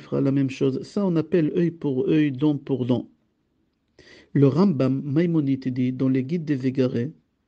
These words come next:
"Si tu fais du mal à quelqu'un, ça va se retourner contre toi, ne t'inquiète pas." Ça peut prendre beaucoup de temps, ça peut prendre même des années, mais ça arrivera. Comme ça, il dit le Rambam. C'est marqué dans le livre Chassidim,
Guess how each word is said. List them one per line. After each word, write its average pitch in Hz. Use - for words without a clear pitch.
"Si -
tu 208
fais 190
du 170
mal 170
à 156
quelqu'un, 160
ça 156
va 147
se 139
retourner 147
contre 131
toi, 131
ne 139
t'inquiète 131
pas." 110
Ça 185
peut 226
prendre 185
beaucoup 220
de 151
temps, 123
ça 151
peut 156
prendre 156
même 156
des 147
années, 185
mais 170
ça 156
arrivera. 143
Comme 220
ça, -
il 226
dit 202
le 180
Rambam. 165
C'est 160
marqué 165
dans 180
le 165
livre 180
Chassidim, 143